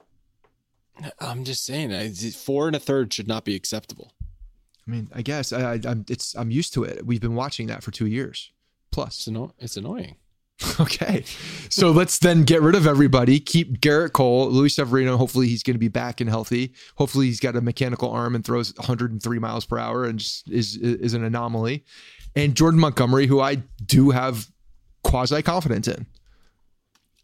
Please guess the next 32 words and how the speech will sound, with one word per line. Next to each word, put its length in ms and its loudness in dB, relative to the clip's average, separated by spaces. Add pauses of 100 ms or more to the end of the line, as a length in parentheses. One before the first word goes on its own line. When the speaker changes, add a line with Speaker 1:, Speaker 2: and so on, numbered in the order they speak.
(640)
Speaker 2:
And 100 2
I 40 4
Speaker 1:
And 80 4
Speaker 2:
feel 180 6
Speaker 1:
speak- 220 2
Speaker 2:
like 60 -10
could 260 6
pitch 260 6
longer 340 4
if 360 0
allowed. 540 0 (720)
Speaker 1:
Speaking 480 -4
of 160 -2
hundred 300 0
three 140 2
miles 260 0
an 80 0
hour, 400 2
Chapman 460 2
came 240 2
back, 260 0 (100)
but 260 0 (180)
the 80 0
sacrificial 580 -2
lamb 240 -2
was 200 -4
Britton 400 -4 (120)
to 120 -8
the 100 -6
I 160 -8
L. 220 -16 (720)
Speaker 2:
Yeah. 220 -12